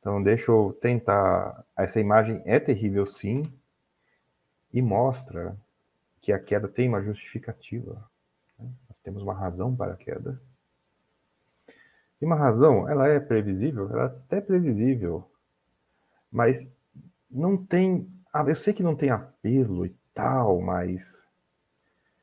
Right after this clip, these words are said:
compartilha essa imagem aqui, por favor. Vamos ver se chega.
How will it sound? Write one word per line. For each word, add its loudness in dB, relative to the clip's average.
compartilha 2
essa -2
imagem 0
aqui, -4
por 2
favor. 2
Vamos -6
ver -10
se -10
chega. -2